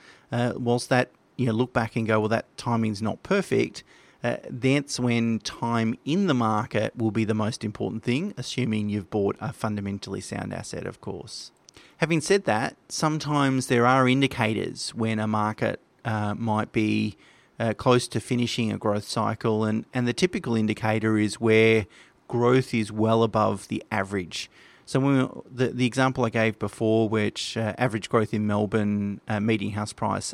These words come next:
eight point three percent since nineteen eighty. So if we went through a period after five years where the, uh, average growth rate over those five years was, say, twelve or thirteen percent, well, you would have to argue that we're getting close to maybe a flat cycle.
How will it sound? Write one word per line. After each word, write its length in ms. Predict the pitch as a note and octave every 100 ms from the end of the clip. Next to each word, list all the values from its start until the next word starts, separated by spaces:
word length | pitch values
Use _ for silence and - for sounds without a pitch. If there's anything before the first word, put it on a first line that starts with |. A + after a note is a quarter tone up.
| -
eight 140 | A#2
point 220 | - A2+ -
three 180 | A2+
percent 440 | G#2+ G2+ - D#3+ E3+
since 240 | A2 G2+
nineteen 340 | A2 G#2+ G#2 G2+
eighty. 360 | G2+ F#2+ G2 _ - - - _
So 160 | -
if 100 | C#3+
we 140 | E3+ F3
went 240 | C#3 A#2
through 180 | - B2
a 60 | G#2
period 540 | A#2+ B2 B2+ A#2 G#2+
after 260 | G#2+ G#2 A#2
five 400 | - A#2 A#2 G#2
years 480 | A#2 A2+ G#2+ G#2+
where 260 | A2 A2 G#2+
the, 480 | G2 G#2+ G#2 G#2+ G2+ - - - _ -
uh, 140 | A2+ C3
average 340 | B2 B2 G2+
growth 260 | A#2 G#2+ -
rate 300 | A2+ G#2+ -
over 300 | A#2 A2 G#2
those 240 | G#2+ G#2+ -
five 320 | A2 G#2+ G2+
years 300 | G#2+ G#2 -
was, 140 | G#2
say, 220 | - G2+
twelve 300 | G2+ A2+ G#2+
or 60 | G2
thirteen 420 | - A3+ F3+ E3
percent, 600 | - G#2 - G2+ G#2 - _ - _ _ _
well, 600 | A#2 A#2 A2+ A2 A2 A2+ _
you 320 | B2 - A#2+ A#2+
would 220 | A2+ -
have 280 | - B2+ A#2+
to 120 | B2
argue 480 | A2 A2 G#2+ A2 G#2+
that 180 | G2+ G#2+
we're 380 | G#2+ G#2+ G2+ G2+
getting 520 | F#2+ B2 A2 G#2+ G#2+
close 380 | - A#2 A#2 -
to 140 | A#2
maybe 360 | A2+ G#2+ G2+ G2+
a 60 |
flat 320 | G#2 G#2+ G2+ -
cycle. 540 | A2+ C3 - A3+